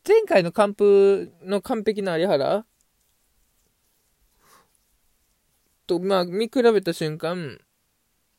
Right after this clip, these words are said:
あ、そこまで、今日は有原も完璧ではないなって僕は思ったんです。ただね、ここでね、二回、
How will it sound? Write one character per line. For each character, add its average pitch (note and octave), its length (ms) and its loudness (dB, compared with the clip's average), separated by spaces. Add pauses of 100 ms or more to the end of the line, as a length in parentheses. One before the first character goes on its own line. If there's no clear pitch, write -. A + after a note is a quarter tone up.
(200)
あ、 F#3 200 -4 (220)
そ - 240 -8
こ D#4+ 160 -4
ま G#4+ 180 2
で、 D3 400 0 (1500)
今 A#3+ 120 2
日 - 40 4
は G3 180 6
有 A#3 100 4
原 G#3 200 -2
も D#3+ 140 -10
完 C4+ 240 -4
璧 A#3+ 240 -6
で B3 160 2
は A3+ 100 4
な D3 140 -4
い D3 80 -4
な G3 160 -4
っ - 20 -20
て - 80 -6
僕 D3 180 -8
は D3+ 60 -2
思 D3+ 120 -12
っ - 20 -16
た - 140 -14
ん D2+ 40 -14
で D#2 60 -18
す。 - 300 -20 (1160)
た A3+ 140 -12
だ G3+ 140 0
ね、 A3 260 -10 (480)
こ G3+ 120 -8
こ A3 140 -4
で G#3 120 -2
ね、 D3+ 420 -10
二 G#3 140 -12
回、 C#3 600 -4